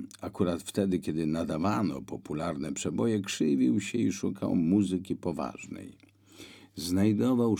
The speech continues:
Chopina lub Bacha i spostrzegł, że to samo interesuje Januszka. Gdy znowu włączał przeboje, synek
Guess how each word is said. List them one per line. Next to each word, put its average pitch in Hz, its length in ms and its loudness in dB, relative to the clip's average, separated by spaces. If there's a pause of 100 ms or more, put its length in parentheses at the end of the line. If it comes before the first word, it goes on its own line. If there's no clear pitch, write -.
Chopina 110 500 2
lub 85 200 0
Bacha 117 680 -4 (280)
i - 140 0
spostrzegł, - 720 -4 (320)
że - 200 -6
to 101 140 0
samo 73 340 -2
interesuje 80 800 0
Januszka. 139 720 0 (800)
Gdy 78 220 0
znowu 87 460 2
włączał 98 500 2
przeboje, 127 640 2
synek 135 400 4